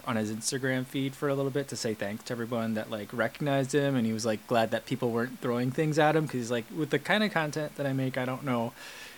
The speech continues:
if people are gonna be mad at me or enjoy it." And so I, I wrote to him, I commented on it today. I was like, "I want to throw things at you and also give you high fives and a hug at the same time."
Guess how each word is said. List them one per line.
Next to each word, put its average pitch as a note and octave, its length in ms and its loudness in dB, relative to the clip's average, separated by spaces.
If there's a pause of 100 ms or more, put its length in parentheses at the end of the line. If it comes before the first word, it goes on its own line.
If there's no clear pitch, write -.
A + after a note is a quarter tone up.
if - 100 -2
people C3+ 220 6
are A#2+ 80 8
gonna A#2+ 140 2
be A#2+ 100 2
mad C3 260 10
at D3+ 80 2
me B2+ 200 2
or A2+ 240 -2
enjoy A2 340 -2
it." G2+ 140 -8 (720)
And A#2 120 -2
so A2 200 4
I, G#2 200 2 (120)
I A2+ 80 0
wrote G#2 280 2
to G2+ 100 -6
him, G#2+ 180 -6
I A2 120 -2
commented G2+ 520 -2
on G2 140 -4
it G2+ 80 -8
today. G2+ 240 -4
I G#2 40 -2
was G#2 100 -8
like, G2 200 -10
"I A#2 120 2
want C#3+ 220 2
to A#2+ 100 0
throw A2+ 320 -2
things D#3 300 -4
at D3 140 0
you D3 280 0
and A2 100 -4
also A2+ 360 -2
give G#2+ 200 -6
you A2 60 -2
high G#2+ 200 0
fives A2 360 -4
and G#2+ 100 -2
a G2+ 40 -6
hug G#2 200 -6
at G#2 100 -14
the C3 80 -6
same - 200 -4
time." - 260 -10